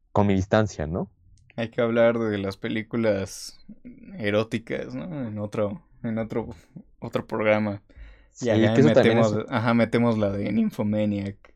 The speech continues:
Speaker 2: que no sé, no sé si catalogaría Nymphomaniac como erótica, pero bueno,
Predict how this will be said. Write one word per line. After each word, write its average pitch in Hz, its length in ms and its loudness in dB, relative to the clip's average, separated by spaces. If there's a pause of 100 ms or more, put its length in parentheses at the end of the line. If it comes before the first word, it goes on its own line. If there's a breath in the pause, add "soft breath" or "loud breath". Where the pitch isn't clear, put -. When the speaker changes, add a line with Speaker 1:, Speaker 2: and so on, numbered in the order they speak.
(100)
Speaker 2:
que 123 320 -2
no 170 160 0
sé, 196 420 4
no 180 160 4
sé 196 140 -2
si 185 100 -2
catalogaría 117 600 4
Nymphomaniac 117 540 0
como 76 200 -6
erótica, - 360 -4
pero 104 160 2
bueno, 120 220 4